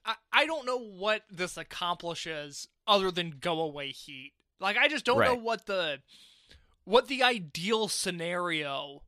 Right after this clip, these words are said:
Speaker 1: for John Davis staring at a fan is. What is the crowd supposed to get out of this? I just don't know. If you ask Gabe when he was coming up with this idea, or I'm, I'm assuming Gabe came up with it, or maybe I'm, you know, mislabeling him here, but what's the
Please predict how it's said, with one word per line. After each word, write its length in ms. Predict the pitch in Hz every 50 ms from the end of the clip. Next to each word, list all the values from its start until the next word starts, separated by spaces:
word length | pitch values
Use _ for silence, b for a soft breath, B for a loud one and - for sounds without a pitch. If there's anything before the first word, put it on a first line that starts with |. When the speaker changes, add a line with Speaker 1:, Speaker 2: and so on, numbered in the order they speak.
| _ _
Speaker 1:
for 220 | - 185 180 175
John 400 | 165 147 185 180 190 190 185 175
Davis 360 | 156 165 165 170 170 165 160
staring 420 | - - - 175 165 170 170 165 160
at 100 | 160 147
a 40 |
fan 460 | - - - - 175 165 160 151 147 -
is. 380 | - 165 160 147 139 143 135 -
What 340 | 156 151 156 185 233 277 302
is 180 | 330 311 240
the 100 | - 202
crowd 500 | 165 - - - - 180 185 196 214 208
supposed 380 | - 190 175 185 180 175 - -
to 80 | 170 151
get 480 | 143 127 123 - 170 170 180 175 156 - _ _ _ _ _ _ 170
out 180 | 165 165 170
of 220 | 156 147 139 135 131
this? 400 | 151 139 131 127 - - - - -
I 140 | 170 208
just 200 | 254 277 240 -
don't 180 | 254 254 302 285
know. 220 | 277 262 226 185 B B B B B
If 140 | 214 208 214
you 140 | 262 285
ask 240 | 294 269 - - 175
Gabe 300 | 170 220 226 247 247 208
when 100 | 202 190
he 60 | 180
was 100 | 175 165
coming 260 | - - 196 190 180 185
up 80 | 175
with 120 | 180 170 180
this 160 | 165 - 160
idea, 380 | 156 151 151 156 151 139 135 139 151
or 60 | 202
I'm, 140 | 262 269 262 -
I'm 160 | 277 285 349 427 427 - -
assuming 420 | 214 208 - - 330 330 190 143
Gabe 220 | 123 139 139 143 -
came 140 | - 147 143
up 120 | 143 165
with 120 | 208 -
it, 60 | 220 220
or 60 | 226
maybe 240 | 226 220 220 208 185
I'm, 220 | 165 151 147 - _
you 100 | 180 175
know, 180 | 151 135 131 131 _ - 170
mislabeling 580 | 165 175 156 - - 143 135 135 131 135 143
him 160 | 139 147 139
here, 220 | 135 147 147 165 170
but 320 | 160 - 262 240 165 135 - 180 B B B B B B B B B B _ _ -
what's 380 | 190 180 233 294 311 294 -
the 240 | 196 190 247 226